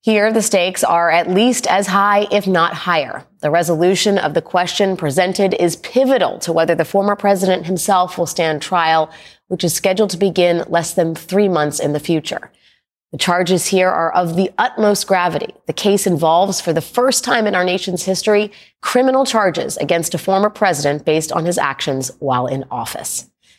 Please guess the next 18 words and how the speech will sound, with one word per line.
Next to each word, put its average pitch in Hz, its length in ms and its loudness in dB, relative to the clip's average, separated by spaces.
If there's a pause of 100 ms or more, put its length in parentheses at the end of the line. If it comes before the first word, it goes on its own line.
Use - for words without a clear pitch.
(120)
And 156 120 0
not 175 180 2
just 277 240 2
any 247 240 2
actions, - 680 -4
alleged 190 420 0
acts - 440 -4 (480)
to 156 100 0
perpetuate 269 720 0
himself 214 560 0
in 196 160 2
power - 520 -2
by 143 140 -4
frustrating 202 640 0
the 160 100 2
constitutionally 208 840 0
prescribed 156 480 -4
process 185 540 0